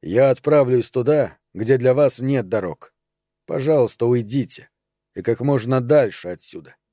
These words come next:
Потому что вы — всё, что ещё осталось в моей жизни». Он сунул руку под плащ и достал флакон. Потом откупорил его.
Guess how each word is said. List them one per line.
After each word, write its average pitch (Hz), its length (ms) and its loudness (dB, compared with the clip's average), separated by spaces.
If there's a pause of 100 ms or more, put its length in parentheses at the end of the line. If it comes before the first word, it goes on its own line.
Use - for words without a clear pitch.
(280)
Потому 117 300 -2
что 113 240 -2
вы — 135 240 0 (600)
всё, - 260 -2
что - 180 0
ещё 131 280 2
осталось 123 460 0
в 104 40 -12
моей 107 340 -4
жизни». 76 480 -16 (760)
Он 120 200 0
сунул 147 320 2
руку 135 240 0
под 113 220 -2
плащ 147 260 -2 (420)
и - 60 -16
достал 127 380 2
флакон. 120 500 -4 (400)
Потом 160 300 -2
откупорил 123 560 0
его. 76 320 -12